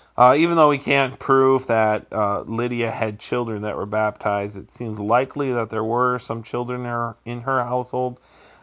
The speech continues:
Uh, but even if they weren't, we have, uh, plenty of proof in Scripture that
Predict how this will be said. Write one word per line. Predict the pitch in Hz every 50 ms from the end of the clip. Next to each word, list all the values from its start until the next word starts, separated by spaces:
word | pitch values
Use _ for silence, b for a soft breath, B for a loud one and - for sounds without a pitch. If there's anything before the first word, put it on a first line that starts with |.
| b -
Uh, | 110 110 107
but | 107 107 101
even | 98 113 127 127 131
if | 131 117 -
they | - 113
weren't, | 110 107 113 113 113 110 110 110 - - -
we | - 110 107
have, | 104 104 104 104 101 104 107 - - _ - -
uh, | - 110
plenty | 104 - - - 123 127 131 123
of | 117 110 -
proof | - - 117 117 110 -
in | 101 104 101
Scripture | - - - 107 101 - - 110 107 98
that | - - 104 104 104 -